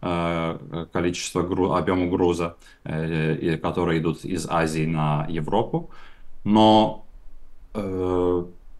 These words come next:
для того, чтобы вот нарастить объёмы и дойти вот до тех, э, объёмов, о которых предыдущий эксперт, э, также говорил, э, нужно,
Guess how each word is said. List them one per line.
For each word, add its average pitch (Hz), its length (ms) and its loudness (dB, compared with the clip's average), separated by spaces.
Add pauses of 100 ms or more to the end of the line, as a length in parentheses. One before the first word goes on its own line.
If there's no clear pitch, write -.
(440)
для 104 180 0
того, 110 320 6
чтобы 98 460 4
вот 95 300 0
нарастить 98 1040 0
объёмы 87 560 2
и 87 120 0
дойти 87 400 2
вот 85 260 2
до 80 120 2
тех, 80 400 -4
э, 82 40 -4
объёмов, 82 720 0
о 87 80 -8
которых 85 400 -4
предыдущий 78 640 -2
эксперт, - 420 -6
э, 73 800 -4
также 76 260 -4
говорил, 80 480 -2 (340)
э, 82 200 0
нужно, 98 640 4